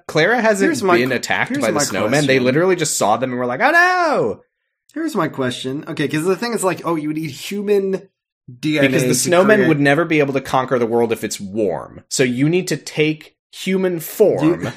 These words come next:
Speaker 2: <laughs> and one thing you gotta know is that one thing that doesn't melt is ice.
Speaker 1: It, but that's not, that's the thing, though. They're not trying to become ice people. They're trying to become people. And the way that they need to do that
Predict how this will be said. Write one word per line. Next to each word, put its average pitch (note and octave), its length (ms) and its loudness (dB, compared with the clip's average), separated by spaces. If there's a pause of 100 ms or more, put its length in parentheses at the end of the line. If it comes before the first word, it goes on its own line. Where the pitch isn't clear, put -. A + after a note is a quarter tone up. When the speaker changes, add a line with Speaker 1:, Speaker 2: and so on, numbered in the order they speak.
(320)
Speaker 2:
<laughs> - 380 -20
and C#3 140 -4
one G3+ 200 2
thing B3 120 0
you G3+ 100 0
gotta D#3 320 2
know D3 280 2
is A#2 180 -2
that B2 340 -6
one C3 300 -4
thing G#3 180 -2
that C#3 140 -4
doesn't C#3 300 0
melt F3+ 320 0 (280)
is C#3+ 140 -6
ice. G2+ 420 -8 (460)
Speaker 1:
It, F3 240 -2
but E3 160 2
that's F#3 260 2
not, G#3+ 200 -4
that's D#3 240 2
the F#3 140 -4
thing, E3+ 240 0
though. E2 220 0 (200)
They're C#3+ 240 2
not D3 320 0
trying F#3 320 0
to D#3 120 -6
become D3 600 -2
ice D#3 280 0
people. F2 380 -6
They're A2 140 -2
trying D3+ 320 -2
to D3+ 80 -4
become A#2+ 460 -4
people. - 560 -8 (320)
And B2+ 200 0
the C3 80 2
way C#3 380 2
that G#3+ 160 -4
they D#3+ 160 0
need C#3+ 260 0
to B2 80 -8
do D#3+ 300 -2
that E2+ 380 -2